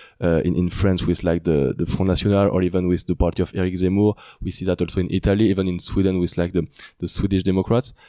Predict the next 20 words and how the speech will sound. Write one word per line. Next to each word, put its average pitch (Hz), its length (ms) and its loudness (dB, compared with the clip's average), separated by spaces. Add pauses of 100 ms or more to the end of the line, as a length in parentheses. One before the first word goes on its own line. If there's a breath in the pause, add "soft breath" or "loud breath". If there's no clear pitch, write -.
(260 loud breath)
uh, 98 260 4
and 104 220 0
it 107 100 -2
say, 147 140 2
like, 120 220 0
yeah, 110 80 4
immigrants 120 560 0
are, 101 260 2
are, 95 320 2
are 92 160 2
moving 107 460 0
to - 100 -8
country 113 440 0
just 107 440 0
in 110 80 -4
the 101 100 2
purpose 147 640 0
to, 104 440 -2 (480 soft breath)
to, 104 220 -2 (280)
to - 120 -16